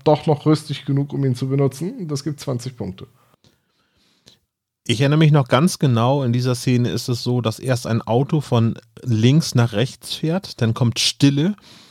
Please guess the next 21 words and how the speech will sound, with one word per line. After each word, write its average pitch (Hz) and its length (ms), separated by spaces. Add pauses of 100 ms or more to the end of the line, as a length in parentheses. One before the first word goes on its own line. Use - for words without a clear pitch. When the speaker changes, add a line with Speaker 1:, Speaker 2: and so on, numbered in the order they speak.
(140)
Speaker 2:
und 110 200
dann 143 120
entscheidet 147 440
sich, - 360
äh, 113 120
Titus, 170 500
der 113 160
wahrscheinlich 113 380
gerade 113 240
dem 113 140
Auto 139 260
zugeguckt 113 640
hat, 120 180
wie 110 140
es 104 200
vorbeifährt, 117 720
dann 113 140
doch 131 220
weiter 104 260
zu - 140
flexen. 107 580